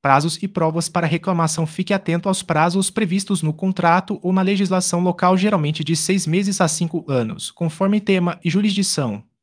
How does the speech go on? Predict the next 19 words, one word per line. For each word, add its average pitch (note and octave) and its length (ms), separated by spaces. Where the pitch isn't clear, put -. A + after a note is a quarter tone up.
Guarde C#3 260
contratos, F3+ 680
propostas, F3 680
comunicados F3+ 680
oficiais F#3 680
e F#3 80
comprovantes F#3+ 640
de F#3 120
comunicação. E3+ 840
Provas E3+ 300
consistentes F3+ 680
ajudam D3+ 400
a E3 40
demonstrar F#3+ 560
falha D3+ 320
no D3+ 100
dever D#3 260
de D#3+ 120
informação. D3+ 680